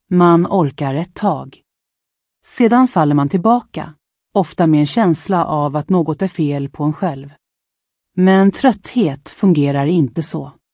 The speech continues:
Den är sällan ett tecken på bristande karaktär.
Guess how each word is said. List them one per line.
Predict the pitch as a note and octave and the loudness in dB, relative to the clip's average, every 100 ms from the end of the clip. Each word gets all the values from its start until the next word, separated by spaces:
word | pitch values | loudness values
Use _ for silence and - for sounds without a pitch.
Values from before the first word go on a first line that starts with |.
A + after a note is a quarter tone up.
| _ _ _ _ - | _ _ _ _ -4
Den | A3+ A#3 | 2 2
är | A3 A3+ A#3+ | 2 0 0
sällan | - F#3 D3 C#3+ | 0 0 2 0
ett | E3 - | 0 -2
tecken | - A3 - C#3+ B2+ C3+ | -6 -6 -6 -8 -8 -10
på | - | -6
bristande | D#3+ G3 - - C#3 B2+ | 0 0 -2 -4 -2 -2
karaktär. | C#3 C3 - F#3 D3 C3+ | -6 -10 -8 -6 -6 -8